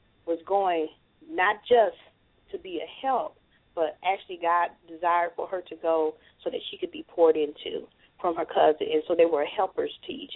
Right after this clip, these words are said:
other. And so Covenant Sisterhood was written to help women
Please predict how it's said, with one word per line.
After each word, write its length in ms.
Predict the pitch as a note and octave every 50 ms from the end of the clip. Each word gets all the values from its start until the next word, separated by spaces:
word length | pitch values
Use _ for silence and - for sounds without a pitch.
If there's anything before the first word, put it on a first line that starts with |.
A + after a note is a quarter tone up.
| -
other. 380 | F3+ F3 E3+ E3+ - - - - - _ - - - - - - _ _
And 280 | F#3 F#3 F3+ E3+ F3 - -
so 500 | - G3 F3+ F3 E3+ D#3+ D3+ A#2+ A2+ - _ _ _ _ _ _ _ _ _ _ _ _ _ _ _ _ _ _ _ _ _
Covenant 340 | - C4 B3+ B3 A3+ G3+ -
Sisterhood 600 | - - C4 B3+ - A#3 A3+ A3+ A#3 G#3+ G3 F#3
was 140 | E3+ D#3+ D#3 - E3+ E3
written 480 | F3 F#3+ G#3 G#3 G#3 - D#3+ D#3 D3+ - - _ _ _ _ _ _ _ - -
to 100 | - A3 - - -
help 260 | A#3+ A#3 B3 B3 G3
women 460 | G3 G3 F#3 F3 F3+ E3 E3 E3 G3+